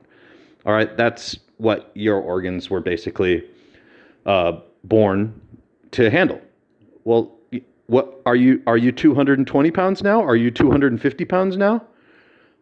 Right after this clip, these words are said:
Well, your organs are under a lot of stress because of that. Um, there, there's no way around that. So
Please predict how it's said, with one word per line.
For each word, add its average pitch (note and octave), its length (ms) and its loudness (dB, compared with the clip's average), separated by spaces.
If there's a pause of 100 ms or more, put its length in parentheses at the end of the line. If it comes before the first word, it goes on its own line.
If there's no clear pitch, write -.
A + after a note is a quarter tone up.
(220)
Well, A#2+ 420 0
your C#3 420 2
organs B2+ 720 0 (180)
are A2+ 200 0
under A2+ 240 0
a A2 40 4
lot A2+ 200 2
of G#2+ 100 -2
stress - 640 -4 (100)
because A#2 260 -2
of E2 120 -6
that. - 240 -16 (500)
Um, F2+ 480 -6
there, A2+ 160 2
there's G#2+ 220 2
no C3 120 2
way C3 140 2
around G#2+ 300 0
that. - 160 -14 (1000)
So G#2 440 0